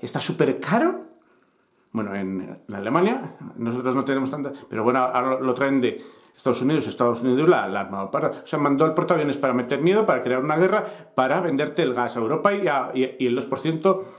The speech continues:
eh, de armas, ¿no? Ala, bien, somos gilipollas. Eh, en Europa es lo que pasa. Y, y estamos pasando calor.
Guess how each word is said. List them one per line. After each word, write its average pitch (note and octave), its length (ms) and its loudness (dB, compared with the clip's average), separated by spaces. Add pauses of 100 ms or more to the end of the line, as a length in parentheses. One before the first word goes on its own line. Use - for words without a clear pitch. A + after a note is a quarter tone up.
(460)
eh, A#2+ 300 0
de B2 80 2
armas, G#2+ 320 -4
¿no? - 200 -2
Ala, - 1000 -10
bien, F#2 340 -12 (400)
somos A2+ 500 -2 (160)
gilipollas. A2 520 -4 (280)
Eh, - 380 -10 (180)
en A2 200 -4
Europa B2 320 -2
es A#2+ 80 0
lo A2+ 100 0
que G#2+ 80 -6
pasa. G#2+ 320 -8 (420)
Y, D3 640 -4
y C#3+ 120 -2
estamos G#3 500 0 (1120)
pasando A3 480 2
calor. C#3 500 -4